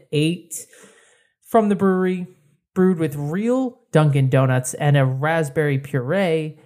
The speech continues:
this slightly hazy I P A has bright notes of jelly and citrus from the addition of fruit-forward hill melon and citra hops. So the specialty ingredients in here are the actual Dunkin' Donuts,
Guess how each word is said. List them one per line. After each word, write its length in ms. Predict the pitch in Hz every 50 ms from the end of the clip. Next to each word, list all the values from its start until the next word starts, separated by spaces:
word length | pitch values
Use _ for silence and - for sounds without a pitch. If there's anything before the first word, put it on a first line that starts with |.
| _ _ -
this 240 | 175 170 - - -
slightly 520 | - - 180 208 226 214 - 226 226 208
hazy 480 | 180 160 196 196 202 190 165 190 190 185
I 80 | 180
P 180 | 180 - - 165
A 140 | 151 147 139
has 260 | 131 143 151 143 139
bright 320 | - - 143 147 151 147
notes 240 | 160 156 143 135 139
of 120 | 135 127
jelly 380 | 131 - 156 160 165 165 165 -
and 200 | 156 143 131 131
citrus 540 | - - - 185 185 - 139 131 123 - -
from 240 | - - 147 135 135
the 160 | 135 131 -
addition 440 | 147 139 139 160 143 139 - 147 139
of 160 | 139 139 135
fruit-forward 880 | - - - 180 185 196 - - - - - 165 160 147 151 147 143
hill 400 | 135 - - - 180 202 220 233
melon 520 | 226 202 185 165 156 156 151 147 147 147 139 - - - _ _ _ _ -
and 680 | - 151 147 147 147 147 147 143 143 143 135 - - _ -
citra 460 | - - - - - 135 - 139 127
hops. 520 | - - 120 - - - - - - - _ _ _ _ _ _ _ _ _ _ _ _ _
So 240 | - - - 175 156
the 100 | 143 139
specialty 480 | 135 - 185 165 - 180 165 - 185 165
ingredients 460 | 156 151 160 160 151 151 147 139 -
in 80 | 147 139
here 380 | 135 143 139 135 135 131 127 -
are 760 | - 131 127 127 127 123 123 123 127 123 120 120 117 117 120 117
the 280 | 117 123 120 120 113 -
actual 420 | - 123 123 127 - - 147 139
Dunkin' 280 | 135 143 143 139 143 143
Donuts, 640 | 139 202 220 202 170 156 151 - - - - -